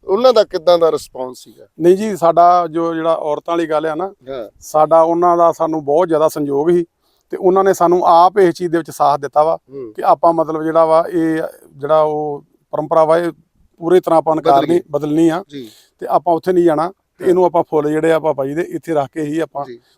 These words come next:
Speaker 2: ਉੱਥੇ ਬੂਟਾ ਲਾਈਏ।
Speaker 1: ਇੱਕ ਲੋਕਾਂ ਲਈ, ਨੌਜਵਾਨਾਂ ਲਈ, ਆਉਣ ਵਾਲੇ ਸਮੇਂ ਦੀ ਪੀੜ੍ਹੀ ਲਈ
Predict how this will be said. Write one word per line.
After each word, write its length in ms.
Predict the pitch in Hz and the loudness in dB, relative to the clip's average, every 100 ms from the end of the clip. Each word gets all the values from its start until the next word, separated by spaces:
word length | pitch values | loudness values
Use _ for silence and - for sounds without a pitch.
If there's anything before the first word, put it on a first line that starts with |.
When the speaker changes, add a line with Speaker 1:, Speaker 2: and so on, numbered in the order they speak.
| 175 | -12
Speaker 2:
ਉੱਥੇ 160 | 165 | -8
ਬੂਟਾ 280 | 151 143 143 | -6 -2 -2
ਲਾਈਏ। 260 | 131 139 156 _ _ | -2 -4 -10 _ _
Speaker 1:
ਇੱਕ 160 | 180 196 | -14 -10
ਲੋਕਾਂ 400 | 190 185 - 202 | -8 -8 -6 -4
ਲਈ, 140 | 190 | -4
ਨੌਜਵਾਨਾਂ 680 | 170 165 165 165 165 165 165 | -4 -4 -4 -4 -6 -6 -6
ਲਈ, 140 | 165 165 | -8 -8
ਆਉਣ 220 | 160 156 | -8 -6
ਵਾਲੇ 200 | 156 156 | -6 -6
ਸਮੇਂ 280 | 147 147 147 | -8 -10 -10
ਦੀ 60 | 143 | -12
ਪੀੜ੍ਹੀ 400 | 175 175 180 165 | -12 -10 -8 -10
ਲਈ 200 | 165 | -14